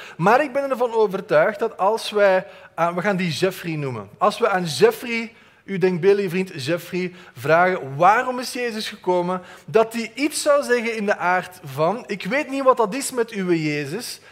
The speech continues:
maar die heeft het constant over een koninkrijk. Die heeft het over een koninkrijk als die aan het,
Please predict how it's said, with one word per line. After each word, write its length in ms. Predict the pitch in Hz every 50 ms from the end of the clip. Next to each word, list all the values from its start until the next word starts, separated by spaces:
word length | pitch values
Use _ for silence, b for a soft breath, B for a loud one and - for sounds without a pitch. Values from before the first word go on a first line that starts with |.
| B B B B B B
maar 220 | 170 208 240 240
die 100 | 247 262
heeft 200 | 269 262 254 247
het 200 | 262 220 - -
constant 600 | - 269 311 339 339 - - - 320 311 - -
over 260 | 302 294 269 247 254
een 140 | 254 247 214
koninkrijk. 800 | - 240 233 233 226 208 190 175 151 165 143 123 107 - - - - - - - - _ _ _ - - - - - - _ _ _ _ _ _ - - _ _ - - _ _ _ _ _ _ _ _ _ _ _ - - - _ _ - - - - _ _ - B B B B B B B B B B B B B -
Die 220 | - 139 202 226
heeft 220 | 233 247 254 247 254
het 100 | 233 254
over 220 | 247 233 214 214
een 120 | 214 196
koninkrijk 680 | 180 - 240 254 247 247 240 - 226 214 214 214 214 -
als 320 | - 202 190 185 185 160 156
die 320 | 165 180 180 170 - -
aan 200 | 170 165 160 151
het, 380 | 147 156 143 131 - - -